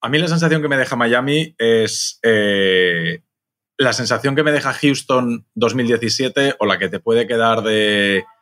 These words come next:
de Utah, Stockton y Malone, siendo ellos peor equipo que esos y siendo el rival mucho mejor equipo.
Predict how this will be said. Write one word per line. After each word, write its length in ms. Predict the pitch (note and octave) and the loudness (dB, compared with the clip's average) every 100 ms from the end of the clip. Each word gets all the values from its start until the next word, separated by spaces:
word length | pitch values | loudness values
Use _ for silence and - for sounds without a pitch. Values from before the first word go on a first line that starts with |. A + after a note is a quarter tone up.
| _ _ | _ _
de 320 | - A#2 A2 | -4 -2 -2
Utah, 640 | B2+ B2 A#2+ A2+ A2 G#2 - _ _ _ | -4 -2 0 2 0 -4 -8 _ _ _
Stockton 400 | - - B2 B2 | -6 -2 -2 0
y 60 | A2+ | 0
Malone, 460 | A2 A2 C3 E3 F#3 _ _ _ _ | 0 2 0 -2 -10 _ _ _ _
siendo 520 | - - C#3+ C#3+ D#3 | -10 -6 -2 -2 2
ellos 280 | D3+ B2 G#2+ | 0 0 -6
peor 260 | - A#2 C3 | -2 0 0
equipo 340 | C3+ B2 A#2 | -2 -2 -2
que 80 | A2+ | 0
esos 480 | D3 - F3 E3+ - | -2 0 -4 -4 -10
y 100 | - | -8
siendo 340 | - C3 C3+ C#3+ | -4 -2 2 0
el 80 | |
rival 340 | C3 B2+ C#3+ D3 | 0 0 2 0
mucho 320 | C3 B2+ A#2+ | -2 -4 -2
mejor 240 | G#2 - G2 | -2 -2 -4
equipo. 380 | E2+ E2 _ | -4 -10 _